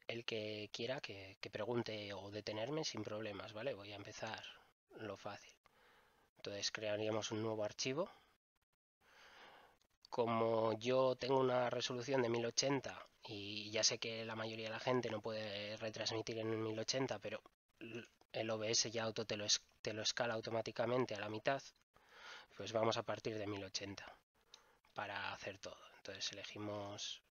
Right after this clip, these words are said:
podemos ir, podemos encontrarlo en vídeo o podemos encontrarlo en web, modificando valores o lo que sea. Yo creo que había cogido web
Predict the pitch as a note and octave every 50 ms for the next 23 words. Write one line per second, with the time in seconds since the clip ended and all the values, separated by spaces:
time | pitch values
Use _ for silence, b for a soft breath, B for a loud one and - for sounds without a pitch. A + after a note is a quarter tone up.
0 | - - - _ _ - - - A2 G#2 G#2+ A2 A2 A2+ - - - B2 A#2+ A2+
1 | A2+ A2+ G2+ - - - A2 A2 A2 A2+ A2 - A#2+ A2 G#2 G#2+ G#2+ G#2 - A2+
2 | A2 G#2+ G#2 G#2 G#2 G2+ G#2 G#2+ A2 B2 C3+ C#3 D3 E3 F3 F3+ F#3+ F#3 F3 -
3 | - A#2 - A2+ G#2 G#2+ G#2+ G#2+ - - G#2+ G#2 - G2+ G#2 G2+ - G#2+ G#2 G2+
4 | G2+ G2+ G2 G2+ G2+ G2+ G2 G2 - B B B B B B B B B B B
5 | B B B B - - - G2+ G2+ G2+ G#2 A2+ A#2+ C3+ D3 D3+ D3 D3+ D3+ D3+
6 | D3+ D#3 D#3 D3 D3+ D#3 - - - - G#4 F#4 F#4+ G#4+ - _ _ _ - -
7 | A2 G#2+ G#2 G#2 - A#2 - A2 G#2 G#2 G2+ G2+ G2+ G2+ G#2 A2 B2 B2+ B2+ B2+
8 | B2 B2+ B2+ B2 B2 - - A#2+ G2+ G2+ G2 - G#2 - - - G#2+ G2+ G2 G#2+
9 | A2 A2+ A#2+ - _ _ _ _ _ _ _ _ _ _ - - - C#3 C#3 C#3+
10 | - D#3 D3 C#3+ C#3 C#3 C3 - D#3 - - - C3+ C3+ D#3 D#3+ D#3+ D3 B2 A#2
11 | A2 - _ _ - - B2 A#2+ G#2 G2+